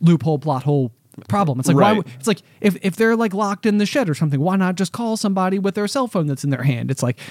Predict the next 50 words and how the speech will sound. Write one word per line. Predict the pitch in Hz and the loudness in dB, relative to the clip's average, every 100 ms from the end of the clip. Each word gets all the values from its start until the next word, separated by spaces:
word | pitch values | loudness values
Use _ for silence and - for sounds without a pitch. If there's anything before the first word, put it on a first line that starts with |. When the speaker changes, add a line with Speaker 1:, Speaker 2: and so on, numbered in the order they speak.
| - | -4
Speaker 1:
"Oh, | 170 180 175 160 147 | 0 2 4 2 2
no, | 147 143 | 0 0
okay, | 139 123 113 | -2 -6 -6
see, | 131 | -4
we, | 131 | -4
we, | 135 135 | -2 -2
we've | 131 143 127 | 0 0 2
seen | 175 | 0
it | 117 | -2
now. | 98 | -4
We | |
Speaker 2:
Yes, | - 175 | -4 -4
Speaker 1:
can't." | 139 | -4
Speaker 2:
all | 107 113 | -2 -2
this | 107 | -4
paranormal | - 117 104 107 107 101 | -2 -2 0 0 -2 -2
activity | 95 - 101 95 95 | -4 -4 -4 -4 -6
is | 95 | -6
affecting | 95 120 - 98 92 | -6 -6 -4 -6 -6
my | |
cell | 87 127 104 | -6 -4 -6
service | - 98 92 92 - | -6 -8 -8 -10 -12
and | 92 | -10
such, | - 92 - | -8 -8 -8
such, | 107 90 - | -8 -8 -8
such, | 98 76 | -10 -10
such, | - 95 82 | -10 -10 -10
such. | - 87 - - - | -10 -10 -10 -16 -2
Speaker 1:
Right. | 175 170 - - - | 0 0 -4 -18 -2
But | 185 180 | -2 0
so | 180 | 0
what | 170 | 0
it, | 165 | 0
what | 156 | 0
it | 147 | 0
really | 214 262 | 0 0
speaks | - 156 | -2 -2
to, | - 147 | -2 -2
though, | 139 | -2
in | 139 147 | -2 -4
my | 139 | -4
mind, | 139 139 135 | -4 -4 -2
is | 156 139 - - | 0 0 -2 -6
the | 143 156 160 | 0 2 2
overall | 180 170 160 139 139 127 _ _ | 0 0 0 0 -2 -4 _ _
importance | 214 170 139 - 233 269 202 156 131 - - - _ _ - | 2 2 0 -4 -4 -2 -2 -2 -4 -6 -8 -12 _ _ 0
of | 165 143 | 2 4
the | 151 | 4
ability | 151 147 143 135 127 - _ - | 2 2 2 2 0 -4 _ 0
to | 180 139 | 4 4